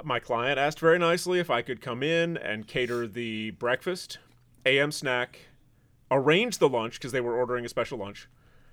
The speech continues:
and P M snack and beverages all day for a committee meeting that was taking all day. Like, all right, fine. It was only forty people. I did it all myself.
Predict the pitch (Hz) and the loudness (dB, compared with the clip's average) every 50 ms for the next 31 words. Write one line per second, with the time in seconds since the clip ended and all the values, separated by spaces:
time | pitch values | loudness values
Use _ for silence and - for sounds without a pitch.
0 | - - - - - - 135 127 123 123 117 117 110 - - 180 170 151 143 131 | -20 -20 -20 -20 -4 0 2 4 4 4 2 0 2 2 4 6 8 6 6 4
1 | - - 131 120 113 113 110 - 127 120 107 127 127 117 127 117 120 107 131 127 | 0 -4 -2 0 0 0 0 -2 -4 -2 0 0 0 0 -2 -6 -4 0 2 2
2 | 131 127 147 196 202 202 196 190 - - - 151 143 139 135 135 139 135 - - | 4 4 2 0 2 2 2 0 -2 -2 -4 -2 0 0 2 2 2 2 2 2
3 | 120 123 117 117 110 - - 139 131 127 120 117 110 113 113 101 107 104 101 98 | 0 -2 -2 -4 -4 -6 -4 -2 -2 -2 -2 -2 -4 -6 -6 -6 -6 -8 -8 -8
4 | 87 101 - 113 98 104 92 87 - - - - - _ _ _ _ - - - | -10 -8 -8 -10 -10 -10 -12 -12 -12 -14 -16 -20 -20 _ _ _ _ -20 -20 -20
5 | - - _ _ - 131 123 120 110 98 98 98 - - - _ _ _ - - | -20 -20 _ _ -2 0 0 0 0 -2 -2 -4 -8 -12 -18 _ _ _ -10 -8
6 | 101 87 69 95 110 117 131 131 123 123 - 156 151 147 143 147 - 127 117 104 | -8 -8 -8 -10 -10 -8 -6 -6 -6 -4 -2 0 0 0 -2 -4 -6 -4 -4 -4
7 | 104 101 98 98 87 - - - - - - - | -4 -6 -8 -10 -10 -12 -12 -14 -16 -16 -18 -18